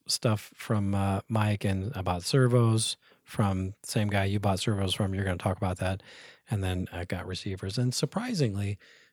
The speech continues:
being a nitro guy, I only came home with one nitro engine.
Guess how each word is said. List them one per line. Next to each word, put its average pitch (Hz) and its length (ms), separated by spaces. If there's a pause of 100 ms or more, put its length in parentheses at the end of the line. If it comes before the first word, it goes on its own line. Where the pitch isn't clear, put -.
(140)
being 151 260
a 156 60
nitro 147 400
guy, 87 400 (420)
I 127 140
only 170 240
came 156 220
home 147 200
with 147 160
one 131 260
nitro 151 380
engine. 175 340